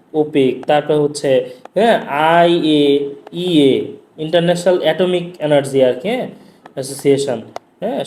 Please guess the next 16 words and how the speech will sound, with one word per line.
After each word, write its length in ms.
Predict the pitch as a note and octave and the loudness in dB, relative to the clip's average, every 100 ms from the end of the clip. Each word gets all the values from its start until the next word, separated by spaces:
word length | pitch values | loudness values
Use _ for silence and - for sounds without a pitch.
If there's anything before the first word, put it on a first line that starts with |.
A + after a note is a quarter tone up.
| - | -2
ওই 160 | G#3 A3 | 2 4
বললাম 300 | G#3 A3 A#3+ | 4 4 4
আণবিক 300 | G3+ G3 G3+ | 4 2 0
সংস্থা 360 | G#3 G3 G3 | -2 -2 -2
যেটা 240 | F3+ E3+ E3+ | -2 0 0
বললাম। 280 | D3+ D3 E3 - - - | 0 -2 -6 -12 -14 -4
এছাড়া 340 | F#3 G#3+ G#3+ | -2 2 2
সিটিবিটি, 880 | G#3+ - A3 G#3 A3+ G3 G3 F3+ E3 - - - _ _ | 2 -4 -4 -2 -2 0 -2 -4 -6 -10 -18 -20 _ _
এছাড়া 380 | D#3 D#3 G3+ G3+ | -2 4 6 6
হচ্ছে 380 | G#3 G#3 D4 E4+ - - | 2 0 0 0 -6 -8
আমরা 240 | C#3+ E3+ F#3+ | -4 -2 -4
কিছুক্ষণ 320 | F3 E3+ G3 | -8 -4 0
আগে 200 | E3 C#3+ | 2 2
কিন্তু 220 | C#3+ E3 E3+ | 0 -4 -4
পড়ছি 420 | D#3 D#3 D#3 A#2+ - _ _ - | -4 -4 -6 -14 -16 _ _ -4
ইউনিডো, 560 | G#3 A3 F#3+ F3 B2 | 2 6 6 4 -2